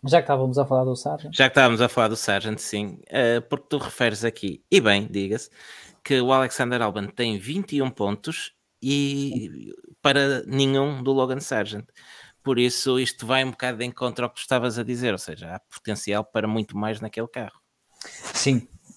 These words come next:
Speaker 1: Ah, e fiquei com muita pena do Albon, eh, em Singapura, porque ele ia meter aquilo nos pontos outra vez.
Speaker 2: Sim.
Speaker 1: Mas levou,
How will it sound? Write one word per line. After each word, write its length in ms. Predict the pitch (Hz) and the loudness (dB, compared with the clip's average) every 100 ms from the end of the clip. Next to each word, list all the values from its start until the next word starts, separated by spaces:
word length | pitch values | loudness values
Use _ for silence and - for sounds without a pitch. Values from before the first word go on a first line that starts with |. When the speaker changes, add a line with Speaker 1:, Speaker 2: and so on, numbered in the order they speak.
| _ _ - | _ _ 2
Speaker 1:
Ah, 220 | 131 131 | 4 6
e 160 | 123 135 | 4 0
fiquei 260 | 143 147 143 | 0 0 0
com 100 | 156 | -2
muita 220 | 139 147 | 0 2
pena 260 | 175 147 | 2 2
do 180 | 143 143 | 2 4
Albon, 840 | 139 143 143 147 143 143 147 143 143 | 4 4 0 -2 -2 -4 -2 -2 -4
eh, 140 | - | -4
em 40 | 135 | -6
Singapura, 580 | - 139 139 147 135 | -4 -2 -2 -2 -2
porque 180 | 120 - | -4 -2
ele 440 | 120 110 113 117 117 | -2 -2 -2 0 2
ia 80 | |
meter 260 | 110 110 113 | 2 2 2
aquilo 260 | 110 120 117 | 2 0 0
nos 160 | 113 | -2
pontos 340 | - 110 107 107 | -2 -4 -2 -2
outra 240 | 104 117 | 0 0
vez. 280 | 120 104 - _ _ _ _ _ _ _ _ _ 104 | 2 0 -4 _ _ _ _ _ _ _ _ _ -4
Speaker 2:
Sim. 240 | 101 127 | 0 2
Speaker 1:
Mas 100 | 101 | 0
levou, 320 | 101 101 90 | -8 -8 -8